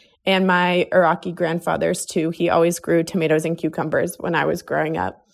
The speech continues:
And my little story about growing them out is that I did last year try to grow out Aswad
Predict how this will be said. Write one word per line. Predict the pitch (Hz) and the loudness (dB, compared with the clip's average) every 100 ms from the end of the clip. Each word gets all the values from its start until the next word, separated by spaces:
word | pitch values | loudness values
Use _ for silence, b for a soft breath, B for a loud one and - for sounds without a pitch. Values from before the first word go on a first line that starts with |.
| B B B B B | B B B B B
And | 214 220 | 2 4
my | 226 226 | 2 2
little | 226 240 277 285 | 2 4 4 2
story | - - 202 196 190 | -2 -4 0 0 2
about | 180 180 | 2 2
growing | 175 180 175 180 | 0 0 2 2
them | 170 160 | 2 4
out | 156 156 - b b b b b | 4 2 -4 b b b b b
is | 190 | 2
that | 185 190 | 4 6
I | 196 | 4
did | 175 196 202 214 196 | 4 6 6 6 4
last | 180 165 185 - | 4 4 0 -6
year | 190 180 175 170 | -2 0 0 -2
try | - 190 170 170 175 170 | -6 2 4 4 2 -2
to | - | -6
grow | 175 175 165 165 | -2 0 2 2
out | 160 160 - | 2 0 0
Aswad | 185 - 175 170 165 165 | -2 2 0 0 -4 -8